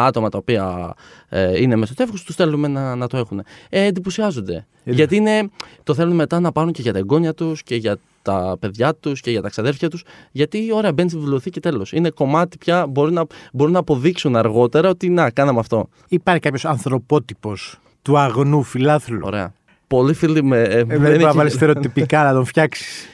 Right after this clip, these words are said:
Speaker 1: Για μένα, και αυτό που είναι το φούτμπολ
Speaker 2: Είναι,
Speaker 1: είναι
Speaker 2: είναι άντρας καταρχάς;
Speaker 1: Είναι άντρας.
Speaker 2: Είναι άντρας.
Speaker 1: Είναι άντρας. Είναι άντρας. Γιατί, ε, θεωρώ πως είναι ένας κύριος γύρω στα εξήντα με εξήντα πέντε που καπνίζει, που φοράει μπουφάν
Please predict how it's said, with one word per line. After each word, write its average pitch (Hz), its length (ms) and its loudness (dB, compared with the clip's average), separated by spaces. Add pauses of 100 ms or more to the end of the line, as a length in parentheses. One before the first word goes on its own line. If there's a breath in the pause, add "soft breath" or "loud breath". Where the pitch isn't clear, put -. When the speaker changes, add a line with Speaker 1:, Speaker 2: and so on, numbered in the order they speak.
(100)
Speaker 1:
Για 110 220 0
μένα, 127 440 2 (240)
και - 100 -4
αυτό 131 240 -2
που 110 480 -2
είναι 135 200 2
το 117 100 -2
φούτμπολ 143 280 -2
Speaker 2:
Είναι, 151 80 4
Speaker 1:
είναι 151 220 2
Speaker 2:
είναι 160 160 0
άντρας 139 400 2
καταρχάς; 139 600 -2 (140)
Speaker 1:
Είναι 151 200 2
άντρας. 110 320 -2
Speaker 2:
Είναι 131 140 -4
άντρας. 104 220 -2
Speaker 1:
Είναι 120 100 0
άντρας. 117 420 -2 (160)
Είναι 117 200 -2
άντρας. 123 400 -6 (260)
Γιατί, 120 800 -2 (280 soft breath)
ε, - 80 -8 (360)
θεωρώ 147 500 2 (260)
πως - 220 -4
είναι 147 260 0 (160)
ένας 139 460 0
κύριος 160 560 0 (180)
γύρω 143 200 -4
στα 139 140 -4
εξήντα 143 340 -4
με 117 60 0
εξήντα 104 260 -4
πέντε 117 420 -2 (220)
που 131 100 -16
καπνίζει, 117 580 -2 (380)
που 131 100 -8
φοράει 135 300 0
μπουφάν 127 520 0